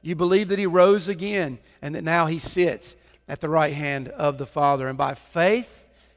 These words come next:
you are united to him and sit there with him by and through the power of the Holy Spirit.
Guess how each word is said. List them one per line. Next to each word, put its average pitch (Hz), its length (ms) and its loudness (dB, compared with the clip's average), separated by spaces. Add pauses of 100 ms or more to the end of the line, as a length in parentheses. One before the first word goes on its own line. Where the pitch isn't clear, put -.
(200)
you 156 160 -2
are 151 100 4
united 147 880 -4 (320)
to 160 160 -6
him 156 280 -2
and 143 140 -6
sit 165 300 -8
there 151 200 0
with 160 320 -4
him 135 440 -6 (840)
by 156 400 0
and 131 220 -6
through 156 320 0
the 135 80 -8
power 147 380 0
of 131 80 -6
the 127 80 -6
Holy 131 220 -6
Spirit. 131 520 -10